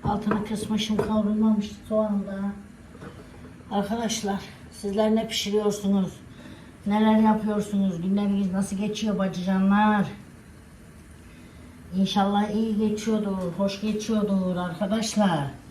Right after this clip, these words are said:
Şurada da bir acı biberim var.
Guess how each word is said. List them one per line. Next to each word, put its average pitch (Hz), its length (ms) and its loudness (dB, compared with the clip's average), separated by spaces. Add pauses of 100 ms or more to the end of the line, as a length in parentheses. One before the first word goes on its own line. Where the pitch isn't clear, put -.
(1000)
Şurada 196 320 -4
da 196 140 0
bir 196 180 -4
acı 190 180 -2
biberim 185 540 0
var. 165 160 -2